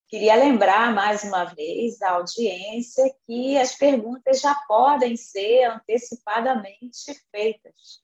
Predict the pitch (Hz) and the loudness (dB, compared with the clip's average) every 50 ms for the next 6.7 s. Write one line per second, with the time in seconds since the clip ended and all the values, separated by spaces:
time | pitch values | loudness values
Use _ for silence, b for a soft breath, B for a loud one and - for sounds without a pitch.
0 | _ _ - 185 202 196 185 175 175 175 - 175 196 190 180 - 180 175 175 180 | _ _ -14 -10 -10 -10 -10 -12 -16 -20 -14 -8 -6 -6 -6 -4 -4 -6 -6 -6
1 | 180 170 165 165 165 _ _ - 170 - 240 262 233 - 196 196 226 262 254 - | -12 -18 -18 -20 -20 _ _ -20 -12 -6 -6 -4 -2 -2 0 0 0 0 -2 -4
2 | - - _ _ _ - 254 240 233 220 220 247 285 - - _ _ _ _ _ | -10 -18 _ _ _ -10 -6 -4 -4 -2 -2 -2 -4 -6 -8 _ _ _ _ _
3 | _ _ _ - 214 214 214 - 262 262 262 262 277 233 214 220 226 240 233 214 | _ _ _ -6 -6 -4 -4 -2 -2 -2 -2 -2 -4 -2 0 0 2 2 2 0
4 | 196 190 208 208 214 214 - 208 202 214 233 226 - - - 180 185 202 220 226 | 0 -2 -6 -10 -12 -12 -14 -10 -6 -6 -6 -6 -6 -4 -4 -4 -4 -4 -4 -6
5 | 220 214 196 180 170 170 175 180 180 180 202 208 208 - - 233 233 233 - - | -6 -6 -6 -8 -6 -2 -4 -4 -4 -6 -14 -16 -14 -10 -6 -6 -6 -6 -6 -8
6 | - 202 202 196 196 208 226 240 240 233 - 262 262 | -6 -4 -4 -2 -2 -4 -4 -4 -4 -2 0 0 0